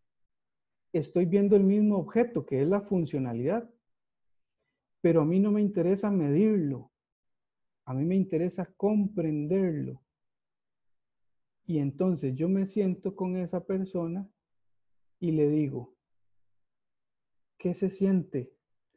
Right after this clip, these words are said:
no tener la fuerza para poder hacer un movimiento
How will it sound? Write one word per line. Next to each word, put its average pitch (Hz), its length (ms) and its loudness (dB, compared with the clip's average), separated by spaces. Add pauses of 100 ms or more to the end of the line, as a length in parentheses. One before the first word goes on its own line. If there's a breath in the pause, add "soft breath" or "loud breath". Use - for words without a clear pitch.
(240)
no 151 260 0
tener 170 480 -2
la 147 180 -2
fuerza 156 580 0 (680)
para 131 320 0
poder 139 300 0
hacer 165 280 -2
un 175 120 0
movimiento 151 760 -2